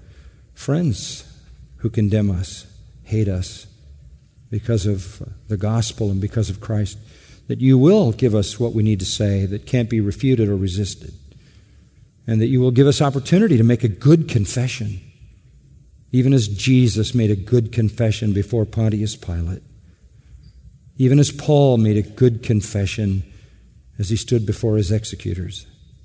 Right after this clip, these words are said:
even as saints through the ages make that good confession.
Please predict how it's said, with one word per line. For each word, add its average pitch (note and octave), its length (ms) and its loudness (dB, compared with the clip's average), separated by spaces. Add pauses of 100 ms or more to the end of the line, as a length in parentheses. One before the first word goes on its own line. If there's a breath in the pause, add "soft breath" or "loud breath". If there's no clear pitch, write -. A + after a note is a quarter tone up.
(160)
even A#2+ 220 2
as A#2 100 2
saints C#3 300 2
through D3 100 2
the D3+ 140 8
ages B2 380 2
make G#2+ 260 0
that G#2 260 -4
good G#2 280 -2
confession. G2 640 -6